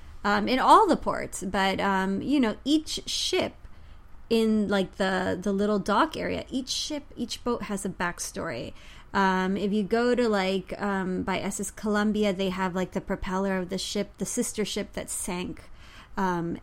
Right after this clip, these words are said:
S S Columbia's sister ship. You find, like, connections all over the park connected to, like, Harrison Hightower in the Hightower Hotel, right? It's,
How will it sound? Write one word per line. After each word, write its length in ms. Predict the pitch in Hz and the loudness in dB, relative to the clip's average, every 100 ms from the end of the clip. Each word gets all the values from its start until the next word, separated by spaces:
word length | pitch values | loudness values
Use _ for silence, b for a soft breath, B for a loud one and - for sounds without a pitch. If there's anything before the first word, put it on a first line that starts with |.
| - | -6
S 160 | 185 | -4
S 120 | 208 | -4
Columbia's 500 | - 208 185 185 180 | -4 -2 0 2 0
sister 360 | - 190 - 180 | 0 -6 -4 -6
ship. 360 | - 175 - - B B B | -4 -4 -6 -10 B B B
You 220 | - 214 208 | 0 2 4
find, 400 | 220 196 202 196 | 4 4 4 2
like, 200 | 190 - | 0 -2
connections 720 | 220 208 220 - 214 202 - | 0 2 2 0 -2 -2 -2
all 200 | - 240 | 2 4
over 180 | 254 240 | 4 2
the 100 | 240 | 0
park 320 | - 277 - | 0 0 0
connected 540 | - 202 190 - 202 - | -2 -2 4 6 8 8
to, 360 | - 202 190 | 6 6 6
like, 280 | 190 175 - | 4 2 2
Harrison 480 | - 180 185 - 190 | 2 2 0 0 0
Hightower 840 | 180 180 208 - 185 175 - 190 - B B 202 - | -2 -2 0 2 2 2 0 0 -2 B B -6 -6
in 180 | 175 190 | -4 -2
the 80 | 170 | -2
Hightower 520 | 175 170 - 180 170 | -2 -2 -2 -4 -2
Hotel, 500 | 175 165 - 170 165 | -4 -4 -2 -2 -2
right? 400 | 165 185 220 - B B B | -2 0 -2 -4 B B B
It's, 360 | 214 202 - | -4 -4 -6